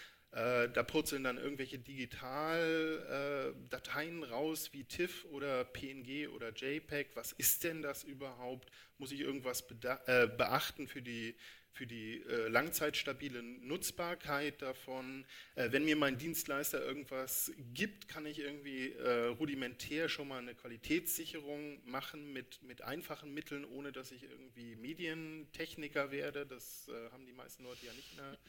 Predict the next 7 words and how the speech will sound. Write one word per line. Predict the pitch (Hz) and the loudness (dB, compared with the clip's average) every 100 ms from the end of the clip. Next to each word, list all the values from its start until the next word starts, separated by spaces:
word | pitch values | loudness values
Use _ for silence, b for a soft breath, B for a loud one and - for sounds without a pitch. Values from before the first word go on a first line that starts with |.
| B B - | B B -6
Schule | - 170 156 | 2 8 8
gehabt. | 143 135 143 - B B B B B B - | 6 4 0 -2 B B B B B B 4
Und | 175 196 175 | 8 10 8
dann | 160 | 6
dieses | 151 147 - | 4 2 0
Riesenthema | 131 185 190 180 165 170 156 151 131 | 0 0 2 2 2 4 4 4 0
Metadaten, | 123 120 131 127 101 98 92 104 - | 0 0 0 0 -2 -2 -4 -6 -8